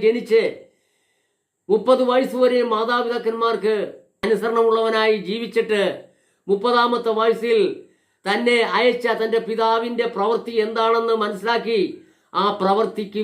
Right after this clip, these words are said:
വേണ്ടി ഈ ലോകത്തിലേക്ക് ഇറങ്ങി വന്നു. നമുക്ക് വേണ്ടി കഷ്ടം അനുഭവിച്ച് നമുക്ക് വേണ്ടി ക്രൂശിക്കപ്പെട്ട്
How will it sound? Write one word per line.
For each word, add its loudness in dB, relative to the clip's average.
വേണ്ടി 4
ഈ 0
ലോകത്തിലേക്ക് 2
ഇറങ്ങി 0
വന്നു. 2
നമുക്ക് 2
വേണ്ടി 4
കഷ്ടം -4
അനുഭവിച്ച് 2
നമുക്ക് 4
വേണ്ടി 4
ക്രൂശിക്കപ്പെട്ട് -2